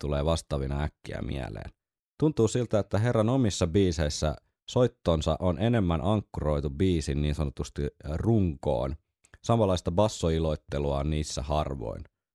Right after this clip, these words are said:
Olisiko niin, että hän tavallaan säveltää omissa biiseissä eniten kitaroita ja tavallaan työntää niiden soitettaviksi tärkeimmät elementit? Tai sitten hän vain muiden biiseistä inspiroituneena keksii komeita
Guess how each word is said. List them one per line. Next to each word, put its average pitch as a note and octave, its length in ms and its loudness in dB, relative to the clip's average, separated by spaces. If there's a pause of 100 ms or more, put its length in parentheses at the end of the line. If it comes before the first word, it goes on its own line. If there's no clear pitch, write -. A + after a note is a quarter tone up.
(280)
Olisiko A#2+ 340 0
niin, A2 220 2
että F#2+ 200 -2
hän F2+ 160 0
tavallaan F#2+ 400 2
säveltää G2 500 2
omissa F#2 400 0
biiseissä D2+ 560 0
eniten F2 360 0
kitaroita E2 640 0
ja C#2+ 100 0
tavallaan D2+ 520 0
työntää D2+ 440 -2
niiden D2 360 -2
soitettaviksi C#2+ 760 -6
tärkeimmät C2+ 580 -4
elementit? A#1+ 540 -8 (640)
Tai E2+ 100 2
sitten E2+ 300 -2
hän F2 200 0
vain F2+ 200 2
muiden F2 400 2
biiseistä D2+ 500 -2
inspiroituneena C#2+ 920 -4
keksii D#2+ 420 -4
komeita F2+ 380 0